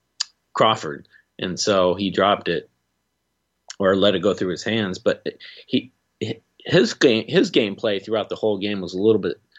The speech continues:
uh, iffy because he didn't have the best hands in this game either. Um, so, yeah, I get what you're saying. I mean, I think he pushed that ball a little bit, but not. I don't think that one was entirely on him. I,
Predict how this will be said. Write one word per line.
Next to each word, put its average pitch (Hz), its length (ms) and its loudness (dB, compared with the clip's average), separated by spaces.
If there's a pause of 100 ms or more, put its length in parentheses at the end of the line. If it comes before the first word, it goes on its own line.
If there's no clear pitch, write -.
(320)
uh, 92 220 2
iffy 113 340 2
because 92 280 -6
he 120 180 -2
didn't 123 220 2
have 110 180 -2
the 95 60 -6
best 90 260 -4
hands 101 320 -4
in 82 100 -8
this 82 140 -6
game 85 360 -2
either. 80 460 2 (120)
Um, 76 440 -8
so, 92 440 2 (1300)
yeah, 127 260 6
I 117 80 4
get 135 180 2
what 82 120 -8
you're 85 120 -12
saying. 87 440 -10
I 90 60 -10
mean, 90 400 -6 (100)
I 104 60 -2
think 113 400 -4 (600)
he 120 140 2
pushed 123 360 2
that 120 180 0
ball 117 260 4
a - 20 0
little 120 160 2
bit, 127 320 2
but 98 140 -6
not. 107 380 -2
I 117 80 2
don't 135 180 0
think 113 160 -4
that 110 180 0
one 110 180 -4
was 101 140 -8
entirely 101 480 0
on 95 200 -8
him. 104 260 -6
I, 90 80 -8